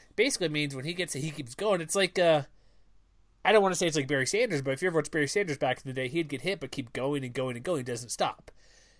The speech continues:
This is a couple things of, like, Penny being patient a little bit. Oh, he gets hit. He could,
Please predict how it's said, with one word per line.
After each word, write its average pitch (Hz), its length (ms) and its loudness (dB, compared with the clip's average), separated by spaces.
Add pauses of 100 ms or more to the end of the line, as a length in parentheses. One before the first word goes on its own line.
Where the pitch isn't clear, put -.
(220)
This 202 240 2
is 196 120 0
a 185 60 0
couple 165 260 0
things 151 260 -2
of, 127 120 0
like, 127 160 -4
Penny 143 220 -2
being 120 200 -8
patient 131 440 -6
a - 20 -6
little 131 160 -4
bit. 127 180 -4
Oh, 156 100 2
he 143 100 2
gets 131 260 -4
hit. 139 340 -4
He 143 120 -4
could, 127 240 -6